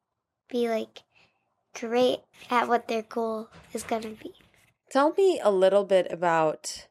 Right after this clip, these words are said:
Speaker 2: your process, right? Because you just said, if you let your kid follow what they're passionate about, they're gonna be really great at it, right? And that greatness doesn't just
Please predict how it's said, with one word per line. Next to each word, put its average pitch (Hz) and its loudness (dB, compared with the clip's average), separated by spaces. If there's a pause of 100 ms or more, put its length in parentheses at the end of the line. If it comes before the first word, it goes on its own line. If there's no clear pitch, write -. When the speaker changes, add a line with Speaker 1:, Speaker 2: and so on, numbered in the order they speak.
(140)
Speaker 2:
your 175 4
process, - -4 (560)
right? 175 2
Because 196 0
you 226 -2
just 220 0
said, 165 -2 (580)
if 196 -4
you 254 2
let 247 4
your 190 2
kid 175 -4
follow 151 -2 (180)
what 170 -4
they're 160 -2
passionate 151 -6
about, 147 -4
they're 151 -6
gonna 147 -8
be 147 -10
really 147 -6
great 135 -4
at - -8
it, - -12 (100)
right? 160 -4 (320)
And 190 0
that 208 2 (280)
greatness 196 0
doesn't 170 -2
just 160 -4